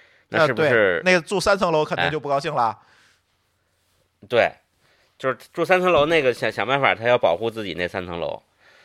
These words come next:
Speaker 1: 咱们呢还要拼命往上盖，最后可能大家在中间碰面了。
Speaker 2: 哎。
Speaker 1: 就是原来大家这个，这个政治倾向差得非常远，最后呢碰面了，干脆一拍即合，咱合并吧。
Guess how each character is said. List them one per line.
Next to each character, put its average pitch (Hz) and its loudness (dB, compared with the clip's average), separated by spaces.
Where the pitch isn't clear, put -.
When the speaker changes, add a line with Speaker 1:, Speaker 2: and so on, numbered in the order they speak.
Speaker 1:
咱 92 2
们 127 -4
呢 117 4
还 104 0
要 120 4
拼 127 -10
命 120 -4
往 76 -2
上 101 -4
盖， 107 0
最 127 -4
后 127 4
可 110 -4
能 95 -4
大 107 2
家 107 2
在 104 2
中 107 -4
间 107 -2
碰 104 -12
面 104 -2
了。 95 2
Speaker 2:
哎。 95 -4
Speaker 1:
就 113 -6
是 98 -4
原 107 4
来 127 4
大 120 2
家 117 4
这 113 -6
个， 95 2
这 101 -4
个 92 -2
政 120 -4
治 110 -2
倾 113 -8
向 104 0
差 - -2
得 107 -2
非 - -6
常 98 -4
远， - -8
最 107 -6
后 98 0
呢 80 -6
碰 90 -12
面 87 -2
了， - -6
干 92 -2
脆 98 -8
一 92 -8
拍 92 -2
即 90 -8
合， 78 -8
咱 98 -4
合 - -6
并 185 -6
吧。 151 -2